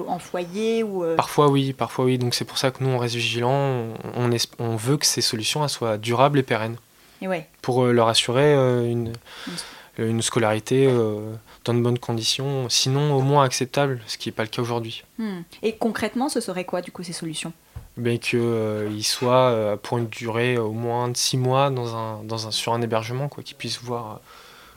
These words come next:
Speaker 2: voir venir les choses un petit peu.
Speaker 1: Hmm. Et pour l'instant, du coup, depuis que vous avez commencé à vous mobiliser, à mener, donc, il y a eu une, une conférence, euh, de presse hier, euh, qu'est-ce que vous avez eu comme réponse ?
Speaker 2: Euh,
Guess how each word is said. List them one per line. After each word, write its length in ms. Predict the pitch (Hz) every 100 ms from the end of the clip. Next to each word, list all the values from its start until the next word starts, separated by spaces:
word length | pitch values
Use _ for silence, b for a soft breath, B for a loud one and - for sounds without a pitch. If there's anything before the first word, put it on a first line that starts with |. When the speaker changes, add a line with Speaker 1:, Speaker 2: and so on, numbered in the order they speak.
| -
Speaker 2:
voir 160 | 131
venir 280 | 131 135 135
les 120 | 135
choses 240 | 131 156 135
un 80 | 123
petit 160 | -
peu. 160 | - 147 139 - - _
Speaker 1:
Hmm. 200 | 226 196 170 B B
Et 140 | 208
pour 200 | 214 233
l'instant, 400 | 226 226 - 302
du 100 | 294
coup, 120 | 247
depuis 360 | 208 202 - 214
que 120 | -
vous 80 | 175
avez 100 | 165
commencé 460 | 165 175 170 -
à 40 | 180
vous 140 | 175
mobiliser, 760 | 190 185 196 208 196 247 277 285
à 60 |
mener, 300 | 202 190 190
donc, 180 | 180 180 - B B
il 80 | 180
y 20 |
a 40 |
eu 20 | 180
une, 140 | 185
une 180 | - 196
conférence, 580 | 185 180 185 180 180 -
euh, 120 | 180
de 80 | 175
presse 300 | 180 190 -
hier, 260 | 214 262 277 B B B
euh, 160 | 196 -
qu'est-ce 260 | 254 262 -
que 80 |
vous 160 | 247 220
avez 180 | 226 233
eu 100 | 294
comme 220 | 247 202
réponse ? 600 | 196 214 - 214 208 - 175 - - _ _ _ B B B B B B B B
Speaker 2:
Euh, 800 | 117 117 117 113 110 110 107